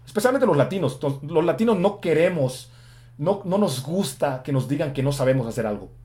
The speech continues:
Y cuando no sabemos hacer algo, pretendemos que sabemos hacer algo. Entonces, en vez de, yo les pregunto a mis alumnos, "¿Qué significa?", por ejemplo, les digo, "¿Qué significa el will?".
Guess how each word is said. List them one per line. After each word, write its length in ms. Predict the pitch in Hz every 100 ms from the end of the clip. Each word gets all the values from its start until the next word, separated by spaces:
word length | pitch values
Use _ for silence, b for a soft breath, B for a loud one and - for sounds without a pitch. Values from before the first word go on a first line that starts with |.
| -
Y 140 | 196 139
cuando 260 | 180 175
no 80 | 233
sabemos 320 | 254 247 226
hacer 100 | 196
algo, 240 | 202 220 -
pretendemos 580 | 175 165 160 247 240
que 80 | -
sabemos 380 | 135 117 117 107
hacer 180 | 107 104
algo. 220 | 95 - B B B B
Entonces, 340 | 147 208 202
en 160 | 196 175
vez 220 | 240 214
de, 80 | 220
yo 160 | 180
les 100 | 240
pregunto 300 | - 180 202
a 20 | 180
mis 80 |
alumnos, 300 | 147 160 151
"¿Qué 100 | 254
significa?", 340 | 269 233 226 220
por 120 | 156
ejemplo, 240 | 175 175
les 100 | 151
digo, 160 | 143 151
"¿Qué 100 | 240
significa 300 | 240 226 240
el 80 | 180
will?". 280 | 196 151